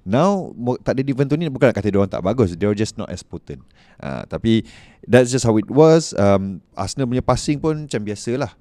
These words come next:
Five hundred passes completed versus two hundred plus. Arsenal memang jenis yang banyak gila pass, uh, side passing, but the problem is it becomes side pass F C. Tak ada,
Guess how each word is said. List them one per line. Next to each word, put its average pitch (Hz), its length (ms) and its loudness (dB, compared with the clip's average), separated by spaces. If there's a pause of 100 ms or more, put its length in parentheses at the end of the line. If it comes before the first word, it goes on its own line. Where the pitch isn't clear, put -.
(160)
Five 165 400 -2
hundred 139 320 -4
passes 120 320 -6
completed 120 480 -8
versus 101 480 -6
two 120 80 -8
hundred 104 240 -6
plus. - 320 -16 (320)
Arsenal 131 240 -6
memang 123 240 0
jenis 104 320 -2
yang 92 160 -6
banyak 92 320 0
gila 92 160 -10
pass, 87 320 -8
uh, 80 400 -8 (480)
side - 240 -4
passing, 95 400 -6
but 98 240 -4
the 98 80 -4
problem 113 320 0
is 104 240 -8 (160)
it - 80 -4
becomes 98 560 -4
side - 320 -4
pass - 400 -8
F - 160 -12
C. 73 240 -16 (560)
Tak - 240 -6
ada, 113 140 0